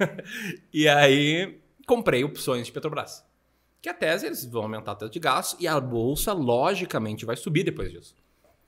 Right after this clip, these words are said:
Comprei as opções da Petrobras a treze, quatorze centavos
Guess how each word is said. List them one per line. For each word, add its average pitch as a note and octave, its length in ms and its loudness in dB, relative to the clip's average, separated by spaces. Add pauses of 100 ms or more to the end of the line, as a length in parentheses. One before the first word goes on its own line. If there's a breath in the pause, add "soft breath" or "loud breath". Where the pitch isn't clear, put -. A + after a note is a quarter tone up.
(360)
Comprei A2+ 240 -2
as A2 80 -2
opções A2 320 -4
da A2 80 -4
Petrobras A#2+ 600 -4
a G#2 100 -2
treze, A2+ 460 -6
quatorze - 340 -8
centavos D3 800 -6